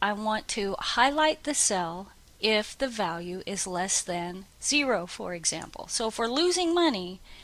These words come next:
I want that cell to be highlighted. So formatting cells that are less than, and what I'm going to say is zero. And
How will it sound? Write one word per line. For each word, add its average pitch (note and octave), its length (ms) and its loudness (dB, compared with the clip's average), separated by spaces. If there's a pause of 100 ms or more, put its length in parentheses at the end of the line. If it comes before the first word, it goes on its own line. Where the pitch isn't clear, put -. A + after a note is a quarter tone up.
(180)
I D4 120 6
want E4 240 6
that A#3+ 180 2
cell A3+ 240 2
to G3+ 100 -6
be F#3+ 140 -6
highlighted. - 640 -6 (1400)
So - 320 2 (220)
formatting F4+ 640 4
cells G#3+ 720 2
that G3+ 180 0
are G3 120 -2
less G3+ 340 2
than, F#3 540 -6 (680)
and G3 360 -4
what G3 180 -2
I'm A3+ 140 0
going A3+ 320 -2
to D4 140 -4
say F#3+ 420 0
is A3 280 -6
zero. F#3+ 560 -6 (3250)
And B3+ 300 4